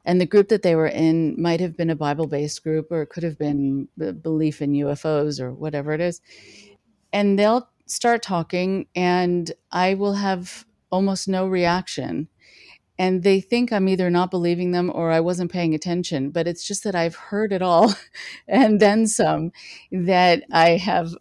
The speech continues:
I'm a bit desensitized, actually, to things that are really out there. And I think the belief system only matters if there have been some things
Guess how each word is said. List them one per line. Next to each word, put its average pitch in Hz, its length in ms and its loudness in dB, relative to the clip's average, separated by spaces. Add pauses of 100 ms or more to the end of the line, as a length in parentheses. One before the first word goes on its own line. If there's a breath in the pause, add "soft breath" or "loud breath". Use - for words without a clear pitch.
I'm 175 240 -2
a 175 60 -6
bit 165 240 -6
desensitized, 170 920 -4
actually, 165 520 -4
to 160 440 -2
things 160 280 -4
that 156 120 -4
are 147 160 -6
really 165 600 -2
out 151 240 -2
there. 139 280 -6 (840 soft breath)
And 202 400 2 (100)
I 196 80 0
think 240 300 -2
the 214 80 0
belief 185 440 0
system 165 800 -2 (240)
only 240 540 0
matters 196 920 0 (920 soft breath)
if 220 580 2 (200 loud breath)
there 208 160 2
have 208 220 -2
been 202 180 0
some 190 200 -2
things 202 580 -2